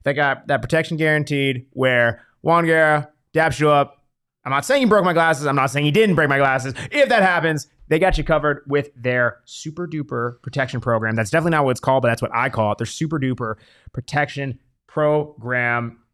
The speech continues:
You guys break your Shady Rays or anything like that, you t-, you send them in. They give you a free one back. No questions asked. If you don't love your Shady Rays, exchange them for a new pair. Return them free within thirty days. Just there's, there's no risk. It's a beautiful thing.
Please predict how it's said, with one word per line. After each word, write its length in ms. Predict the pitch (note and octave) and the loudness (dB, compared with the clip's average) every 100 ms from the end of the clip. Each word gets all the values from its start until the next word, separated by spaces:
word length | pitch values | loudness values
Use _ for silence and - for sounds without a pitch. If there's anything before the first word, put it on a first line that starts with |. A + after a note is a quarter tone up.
| - | -10
You 380 | D#3+ F#3 F#3+ F3+ | -2 4 4 4
guys 400 | F3 E3 E3 C#3 | 4 4 2 2
break 520 | A2 E3+ E3+ - - | 2 2 0 -4 -12
your 100 | D3 | -8
Shady 240 | E3 D#3 | -4 -2
Rays 260 | D#3 D#3 C#3+ | 2 2 2
or 40 | |
anything 160 | D3 C#3+ | 0 0
like 100 | C3 | 0
that, 220 | C3 B2 | 0 -2
you 80 | A#2+ | -6
t-, 180 | - D3+ | -8 -6
you 80 | C3+ | -4
send 200 | - D3+ | -2 0
them 100 | C#3+ | 2
in. 280 | C3 A#2+ - _ | 2 0 -4 _
They 80 | A2 | -12
give 160 | C#3 | -8
you 40 | C#3 | -8
a 40 | |
free 160 | - C#3 | -6 -8
one 140 | C3 | -6
back. 300 | A#2+ A2+ A2+ _ _ - | -4 -4 -6 _ _ -14
No 520 | A#2 D3 D#3+ E3+ E3 _ | -4 0 2 2 -2 _
questions 540 | - - D3 - C#3 B2 | -8 0 0 0 -2 -4
asked. 280 | B2+ B2 B2 | -4 -4 -4
If 80 | |
you 40 | A#2 | -4
don't 160 | A2+ | -2
love 220 | B2 A3+ A3 | 2 2 2
your 80 | |
Shady 220 | - F3+ D#3 | -2 -2 0
Rays, 320 | D3+ D3 D3 | 2 2 0
exchange 440 | - - D3 D3+ | -6 -8 -4 -2
them 80 | C#3+ | -2
for 80 | C#3 | -4
a 20 | |
new 120 | C3 | -6
pair. 460 | B2 C3 B2+ B2 - - | -4 0 0 0 -4 -16
Return 260 | - F3 F3 | -4 0 0
them 160 | E3 | -2
free 160 | D#3 D#3 | -2 -2
within 240 | D3 C#3+ | -2 -4
thirty 220 | C#3 C3+ | -4 -4
days. 360 | A#2+ B2 A#2+ A2+ _ _ _ | -2 -2 -2 -4 _ _ _
Just 220 | A#2+ D3 | -6 -2
there's, 180 | E3+ D#3+ | 0 0
there's 180 | G3 F3 | 2 2
no 100 | G#3 | 2
risk. 360 | F#3 D3+ - - | 2 0 -4 -16
It's 100 | - | -12
a 40 | B2 | -10
beautiful 360 | A2 E3 E3 | -4 -2 0
thing. 340 | E3 D3+ C#3+ | -2 -2 -2